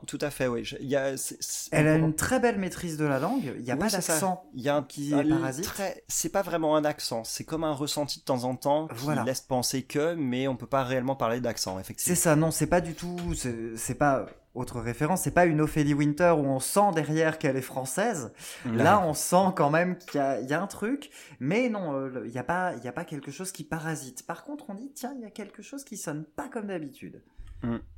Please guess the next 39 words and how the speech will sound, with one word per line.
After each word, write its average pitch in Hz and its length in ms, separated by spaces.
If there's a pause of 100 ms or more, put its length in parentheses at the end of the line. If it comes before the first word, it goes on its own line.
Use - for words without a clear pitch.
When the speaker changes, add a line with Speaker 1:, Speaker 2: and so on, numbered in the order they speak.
(160)
Speaker 1:
tout 131 160
à 160 80
fait, - 240 (180)
ouais. 104 140 (560)
Mais 123 80
Speaker 2:
Mais 120 80
Speaker 1:
ça 156 160
Speaker 2:
voilà, 147 160
Speaker 1:
gêne 117 80
pas 175 80
Speaker 2:
c'est 117 100
Speaker 1:
l'écoute, 98 320
ouais. - 80 (240)
Speaker 2:
Non, 196 220
ça 220 220
gêne 185 220
pas 226 200
du 196 160
tout - 180
l'écoute, 196 480
mais 175 100
c'est 170 140
quelque 156 280
chose 196 240
qu'on 165 180
arrive 147 240
un 147 100
petit - 160
peu 151 120
à 143 100
identifier 131 560
quand 131 160
même 127 140
de 127 100
temps, 131 400
de 139 100
temps 139 240
en 135 80
temps. 175 240